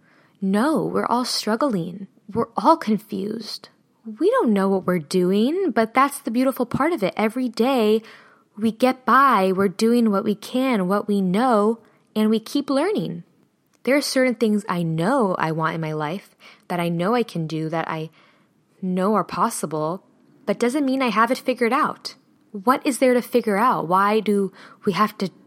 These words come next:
tell people we have it figured out? Why is it that the day we graduate, most of us feel pressured to tell the world that we have it figured out? "Oh, look, I have this new job. I have it figured out. Let me remind you of this.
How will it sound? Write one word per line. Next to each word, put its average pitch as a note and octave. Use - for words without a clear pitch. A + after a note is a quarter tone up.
tell A#3
people G#3+
we F#3
have F3+
it E3+
figured F3+
out? A3
Why F#3+
is D#4+
it B3
that G3
the F#3+
day F#3+
we A3
graduate, F#3
most F3
of F3+
us F3+
feel E3+
pressured F3
to -
tell F#3+
the F#3
world F#3+
that -
we E3+
have D3+
it F3
figured A#3+
out? C4+
"Oh, A3+
look, E4
I F3+
have F#3
this G#3
new B3+
job. D4
I A#3
have A3
it A3
figured B3+
out. B3
Let G3+
me A#3
remind A3+
you G#3+
of F#3
this. F#3